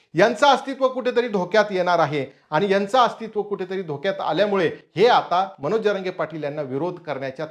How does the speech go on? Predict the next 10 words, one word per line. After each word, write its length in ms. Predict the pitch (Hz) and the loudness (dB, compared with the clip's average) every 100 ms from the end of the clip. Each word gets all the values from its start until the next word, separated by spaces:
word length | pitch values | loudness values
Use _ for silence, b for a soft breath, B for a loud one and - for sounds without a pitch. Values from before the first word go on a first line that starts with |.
| - | -6
तयारीत 380 | 120 151 214 214 | -4 -2 0 0
आहे, 200 | 165 180 | 0 -2
किंबहुना 680 | - _ 202 190 185 180 185 | -6 _ -6 -2 -2 -2 -4
ते 160 | 180 | -4
विरोध 300 | 151 139 180 | -6 -4 -4
करत 240 | 180 139 147 - | -4 -6 -4 -6
आलेले 300 | 139 139 147 | -2 0 0
आहे. 180 | 120 135 - _ - | -2 -6 -16 _ 2
परंतु 380 | 240 240 233 | 2 2 -4
तुम्हाला, 600 | 220 - _ 208 208 208 | -6 -12 _ 0 4 4